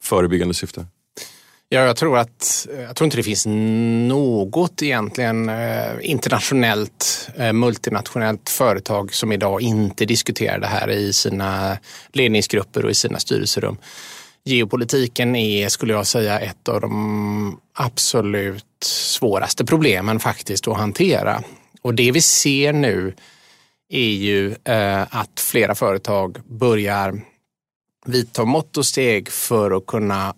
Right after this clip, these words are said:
Speaker 2: eh, agera om det kommer till en, eh, direkt konfrontation. Eh, eller, eller om konfrontationen mellan U S A och Kina blir värre.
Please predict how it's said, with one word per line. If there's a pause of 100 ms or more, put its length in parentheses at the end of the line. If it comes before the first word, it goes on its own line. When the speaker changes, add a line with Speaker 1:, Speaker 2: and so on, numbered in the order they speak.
(100)
Speaker 2:
eh, (120)
agera (160)
om
det
kommer
till
en,
eh,
direkt
konfrontation. (800)
Eh,
eller,
eller
om
konfrontationen
mellan
U
S
A
och
Kina
blir
värre.